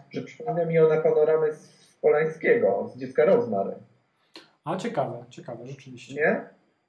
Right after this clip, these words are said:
Speaker 2: No tak, takie, takie
Speaker 1: Nie.
Speaker 2: troszeczkę od planu totalnego do, do, przechodzimy przez okno do, do, do, do
Speaker 1: Tak.
Speaker 2: domu. Rzeczywiście, być może to jest jakiś tam, Polański się na tym wzorował. No, trudno się nie wzorować,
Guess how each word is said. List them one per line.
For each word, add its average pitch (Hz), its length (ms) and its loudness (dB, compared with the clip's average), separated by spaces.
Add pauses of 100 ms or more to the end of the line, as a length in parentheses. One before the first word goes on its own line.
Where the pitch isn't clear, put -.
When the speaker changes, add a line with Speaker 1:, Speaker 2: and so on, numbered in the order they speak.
(140)
Speaker 2:
No 165 180 0
tak, - 340 -2
takie, 165 240 -2
takie 190 200 4
Speaker 1:
Nie. 185 60 2
Speaker 2:
troszeczkę 214 460 2
od 202 80 0
planu 208 220 4
totalnego 202 540 6
do, 214 140 4
do, 208 180 8
przechodzimy 190 460 0
przez - 180 -6
okno 185 260 -4
do, 175 120 0
do, 170 200 -2
do, 160 180 -4
do 160 100 -2
Speaker 1:
Tak. 143 100 4 (140)
Speaker 2:
domu. - 200 -18
Rzeczywiście, 165 440 -6
być 139 160 -10
może 160 180 -2
to 165 100 -2
jest 160 140 -4
jakiś 156 240 -10
tam, 156 380 -6
Polański 156 340 -4
się 160 240 -4
na 160 100 -4
tym 160 140 -6
wzorował. 156 360 0
No, 147 40 0
trudno 185 280 0
się 190 140 -2
nie 185 60 2
wzorować, 175 560 2